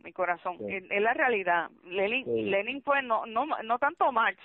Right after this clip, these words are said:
Speaker 1: fíjate, porque Marx fue el que creó la porquería del comunismo, el que, el que hace el manifiesto, pero quien lo pone, lo ejecuta por primera vez, lo pone,
Speaker 2: Sí.
Speaker 1: es este anormal de Lenin,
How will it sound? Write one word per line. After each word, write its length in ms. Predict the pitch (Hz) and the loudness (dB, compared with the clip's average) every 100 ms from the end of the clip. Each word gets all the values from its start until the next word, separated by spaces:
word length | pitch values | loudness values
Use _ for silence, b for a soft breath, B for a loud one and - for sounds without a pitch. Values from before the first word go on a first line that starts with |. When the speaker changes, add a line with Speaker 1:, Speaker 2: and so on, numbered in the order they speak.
| - | -2
Speaker 1:
fíjate, 340 | 240 220 180 | 2 2 2
porque 140 | 175 180 | 0 2
Marx 200 | 208 - | 2 2
fue 160 | 294 302 | 0 2
el 60 | |
que 140 | - 269 | 0 0
creó 340 | 220 208 202 | 2 2 4
la 140 | 254 254 | 4 2
porquería 440 | 226 208 196 190 | 0 0 2 2
del 120 | 240 247 | 2 0
comunismo, 580 | 254 208 196 208 156 | -2 -2 -8 -10 -10
el 100 | 151 | -10
que, 200 | - 220 b b b b | -6 -6 b b b b
el 180 | 208 247 | -2 2
que 80 | 269 | 0
hace 180 | 277 | 2
el 60 | 302 | 2
manifiesto, 640 | 269 240 220 202 - - 165 | 2 0 0 -2 0 -4 0
pero 220 | 185 190 | 0 0
quien 260 | 214 208 | 0 -2
lo 140 | 202 202 | -2 -2
pone, 480 | 202 220 262 330 277 | 0 2 2 2 2
lo 200 | 240 202 | 0 2
ejecuta 580 | 196 196 - 220 277 294 | 2 0 -6 -6 0 2
por 160 | 277 262 | 2 -2
primera 440 | 220 214 220 226 | -4 -2 2 2
vez, 160 | 208 196 | 2 0
lo 120 | 165 | -2
pone, 260 | 165 180 233 | -4 -6 -4
Speaker 2:
Sí. 280 | 226 202 - - | -4 -6 -10 -8
Speaker 1:
es 280 | 202 196 220 | -4 -2 -2
este 140 | - | -2
anormal 420 | 262 269 233 220 254 | -2 0 0 0 2
de 140 | 220 | 0
Lenin, 360 | 214 262 202 | 0 -4 -8